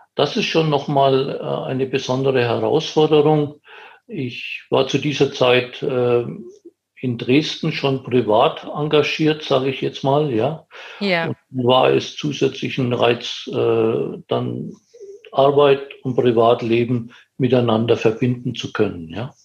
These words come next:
Speaker 2: Verstehe. Jetzt ist der Standort für ein Unternehmen ja entscheidend, der ist Bitterfeld-Wolfen, aber auch das, das Netzwerk, jetzt bist du da ganz neu hingekommen, gab's da Unterstützung, gab's da Institute oder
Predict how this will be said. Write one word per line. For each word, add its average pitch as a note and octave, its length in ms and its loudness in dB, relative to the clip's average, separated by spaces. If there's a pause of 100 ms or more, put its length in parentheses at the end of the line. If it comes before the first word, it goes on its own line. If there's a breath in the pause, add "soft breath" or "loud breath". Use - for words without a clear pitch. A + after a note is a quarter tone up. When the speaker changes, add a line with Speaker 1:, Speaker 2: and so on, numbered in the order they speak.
(460)
Speaker 2:
Verstehe. E3 580 -10 (440)
Jetzt - 460 -4
ist - 300 -4
der F#3 140 4
Standort B3 960 -2 (400)
für - 180 -8
ein A3 100 0
Unternehmen A3+ 460 2
ja A3 120 4
entscheidend, G3 880 0
der G3 100 -2
ist - 160 -10 (220)
Bitterfeld-Wolfen, G3 1120 -2
aber F#3 260 0
auch G3 140 -2
das, - 260 -10 (280 loud breath)
das - 200 -8
Netzwerk, F#3 540 2
jetzt - 200 -10
bist - 140 -12
du G#3 60 -8
da F#3+ 80 4
ganz F#3 260 -2
neu F#3 160 0
hingekommen, A3 640 -4
gab's F#3 300 -2
da F3 280 2 (340 loud breath)
Unterstützung, G3+ 680 -2
gab's G3+ 240 2
da F#3+ 80 4
Institute F#3+ 1000 -2
oder D#3 340 -6